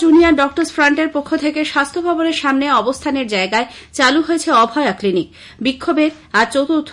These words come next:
দিন। অভয়ার জন্য ন্যায় বিচারের দাবিতে তাঁদের আন্দোলন চৌত্রিশ দিন পেরিয়ে গেছে। সুস্থ নিরাপদ পরিবেশে তারা কাজে ফিরতে চান, কিন্তু রাজ্য প্রশাসন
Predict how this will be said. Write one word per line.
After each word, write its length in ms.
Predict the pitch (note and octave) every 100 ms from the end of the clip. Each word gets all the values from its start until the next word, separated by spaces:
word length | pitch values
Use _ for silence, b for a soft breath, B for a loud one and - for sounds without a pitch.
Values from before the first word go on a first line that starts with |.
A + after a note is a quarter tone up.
| G3+
দিন। 120 | F#3 E3 B B B3
অভয়ার 300 | C4+ D#4 F#4 F4+
জন্য 140 | F4+ F4
ন্যায় 180 | D4+ D4 D#4+
বিচারের 340 | D4+ F4+ E4+
দাবিতে 240 | D#4 D#4+ D#4+ D4
তাঁদের 220 | C4+ C4 A#3+
আন্দোলন 300 | B3+ C4 C4+ C#4
চৌত্রিশ 340 | C#4+ D4 E4+ E4+
দিন 100 | D#4
পেরিয়ে 240 | C#4+ C#4 C4+
গেছে। 220 | C4+ D4+ D#4+ B B -
সুস্থ 240 | F#4 - F#4 F4+ E4
নিরাপদ 320 | D4 D4 D4 C#4
পরিবেশে 340 | C4 B3 C4 C4
তারা 160 | B3+ B3
কাজে 220 | A#3 A#3 A3+
ফিরতে 260 | A3 G3+ A3
চান, 140 | A#3+ C#4+
কিন্তু 180 | C#4+ B3+ A#3
রাজ্য 160 | G3 G3+ F#3+
প্রশাসন 460 | G3+ G#3+ G#3+ B3+